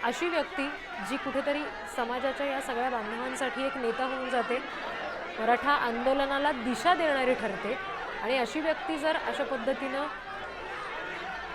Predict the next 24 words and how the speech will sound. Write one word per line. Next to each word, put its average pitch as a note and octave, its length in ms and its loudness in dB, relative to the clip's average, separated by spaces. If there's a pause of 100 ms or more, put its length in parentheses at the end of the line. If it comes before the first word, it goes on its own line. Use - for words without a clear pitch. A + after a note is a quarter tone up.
(880)
प्रकृती B3+ 440 -2
अस्वस्थ्यामुळे C4 680 -4 (720)
शांत A#3+ 320 0
बसताना B3+ 480 -2
निश्चित A#3+ 360 -4
पडलेली B3 500 0
जेव्हा A#3+ 300 0 (440)
संपूर्ण B3+ 320 0
मराठा A#3 340 0
बांधव G#3+ 340 -2 (280)
समाज A3 380 -2 (100)
किंवा B3 200 0
मग F4+ 140 0
संपूर्ण D4+ 380 0
महाराष्ट्र A3 480 -2
बघतो, G3+ 300 -6 (400)
अशा A#3 220 2
वेळेला C4+ 280 -2
निश्चित B3+ 320 -4 (720)
काही A#3+ 140 2
गोष्टींवरती A#3 540 -2
प्रश्न G#3+ 280 -4
उपस्थित A3 400 -4
होतात. A3 220 -2